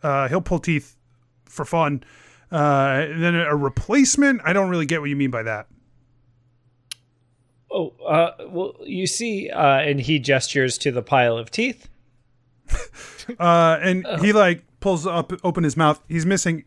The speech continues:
Speaker 1: six teeth, uh, from various parts in his mouth. He's like, "You think they, you think they fit in here?"
Speaker 2: Yeah, uh, they definitely would, but you do need somebody who, like, is trained to put them in there.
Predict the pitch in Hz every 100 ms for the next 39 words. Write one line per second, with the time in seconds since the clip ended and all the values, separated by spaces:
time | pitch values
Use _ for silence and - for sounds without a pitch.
0 | 151 - 190 - - - - - _ _
1 | _ _ 156 139 139 135 160 143 175 156
2 | 143 - 139 131 131 120 117 104 - 135
3 | 135 131 - - - _ _ _ _ _
4 | 156 175 196 202 202 - _ - 185 214
5 | 208 180 208 202 170 165 208 254 _ _
6 | _ _ _ _ _ _ _ _ _ _
7 | _ _ _ _ _ _ - - - 190
8 | 254 247 - _ 175 180 175 165 214 196
9 | 220 214 208 196 190 220 160 180 180 165
10 | 226 220 202 165 214 202 190 190 185 175
11 | 156 - 185 165 - 202 196 180 175 -
12 | 190 185 170 196 214 123 104